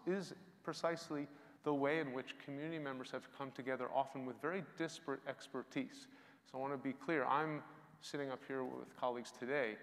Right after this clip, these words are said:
There is a very large team, my colleague Greg Gibson in particular, uh, on the laboratory side,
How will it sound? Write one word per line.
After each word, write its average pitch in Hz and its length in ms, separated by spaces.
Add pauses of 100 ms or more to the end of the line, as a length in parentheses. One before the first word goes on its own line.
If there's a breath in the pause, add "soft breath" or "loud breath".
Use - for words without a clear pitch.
(340 loud breath)
There 139 160
is 123 140
a 120 100 (120)
very 160 280
large 127 420
team, 113 180
my 113 120
colleague 120 340
Greg 117 260
Gibson 131 320
in 113 80
particular, 123 680 (540 loud breath)
uh, 110 240 (140)
on 120 340 (300)
the 113 220 (240)
laboratory 127 600
side, 110 420